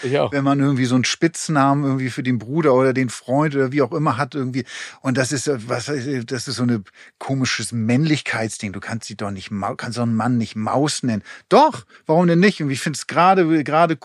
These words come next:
Speaker 2: cool irgendwie. Und ich hab in dem Zusammenhang gesehen, dass es ja wirklich ein Trend ist, der nennt sich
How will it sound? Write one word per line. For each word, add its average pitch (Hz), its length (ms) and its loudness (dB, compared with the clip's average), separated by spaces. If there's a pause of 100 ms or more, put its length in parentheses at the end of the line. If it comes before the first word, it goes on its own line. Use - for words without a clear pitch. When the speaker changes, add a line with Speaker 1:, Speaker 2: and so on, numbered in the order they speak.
Speaker 2:
cool 160 160 2
irgendwie. 139 240 -2 (260)
Und 202 180 4
ich 131 100 0
hab 180 180 0
in 156 80 -2
dem 170 160 0
Zusammenhang 147 400 0
gesehen, 139 180 -4 (160)
dass 139 160 -2
es 151 120 -4
ja 127 120 2
wirklich 120 260 -2
ein 127 100 -2
Trend 214 280 2
ist, 151 260 -2
der 120 100 2
nennt 143 200 0
sich - 220 -10